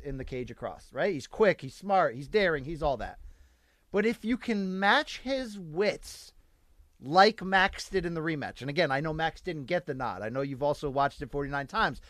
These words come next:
I only saw it once. I still think Max won. Um, if you can match his wits and it comes down then, meaning, you know, you can match his game planning, you can counter what he does and force him to adapt and counter to you.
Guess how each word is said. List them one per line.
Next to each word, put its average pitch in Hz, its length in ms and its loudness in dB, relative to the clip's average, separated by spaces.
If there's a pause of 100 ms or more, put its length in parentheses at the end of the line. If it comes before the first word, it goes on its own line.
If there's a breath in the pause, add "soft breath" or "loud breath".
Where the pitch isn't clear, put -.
I 180 80 4
only 214 160 4
saw 214 200 6
it 190 60 2
once. 220 320 2
I 123 60 -10
still 196 220 -4
think 170 160 -4
Max 170 240 0
won. 202 220 0 (300 loud breath)
Um, 196 220 6
if 185 140 2
you 254 120 2
can 196 240 2
match 277 360 4
his 247 240 -2
wits 208 480 4 (260)
and 214 160 4
it 208 100 -2
comes 233 360 -2
down 226 580 4
then, 151 420 0 (560)
meaning, 214 360 4
you 220 100 2
know, 196 80 6
you 175 160 2
can 208 160 0
match 208 240 4
his 160 140 -4
game 190 260 0
planning, 131 400 -2 (180 soft breath)
you 175 160 0
can 202 220 2
counter 233 420 4
what 180 180 2
he 170 140 -4
does 156 220 4
and 151 100 -6
force 196 320 -2
him 233 220 -2
to 190 120 2
adapt 170 340 2
and 156 100 -6
counter 190 300 2
to 160 100 -2
you. 196 320 2